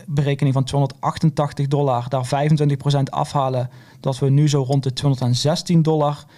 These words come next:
eh, zouden willen betalen voor het aandeel. En dat is iets minder dan dat het eigenlijk nu is. Dus het is nog niet het juiste moment.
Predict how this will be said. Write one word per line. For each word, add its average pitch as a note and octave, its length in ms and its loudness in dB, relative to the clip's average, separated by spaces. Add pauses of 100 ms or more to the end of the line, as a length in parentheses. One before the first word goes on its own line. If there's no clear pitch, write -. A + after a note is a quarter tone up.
(160)
eh, C#3+ 220 2
zouden C3+ 420 0
willen F3 220 2
betalen E3 400 2
voor D3 100 0
het D3 100 -2
aandeel. C3 540 0 (200)
En - 100 -6
dat C3+ 140 -2
is C#3 240 -4
iets F#3 240 -2
minder D3+ 420 4
dan C#3 140 0
dat C3 160 -2
het B2+ 240 -10
eigenlijk C3 360 0
nu C#3+ 120 2
is. D3+ 180 -2
Dus C3+ 160 -2
het C3 160 -2
is C3 100 -2
nog C3 120 0
niet C#3+ 220 2
het B2+ 120 -2
juiste C3+ 380 -2
moment. C3+ 400 0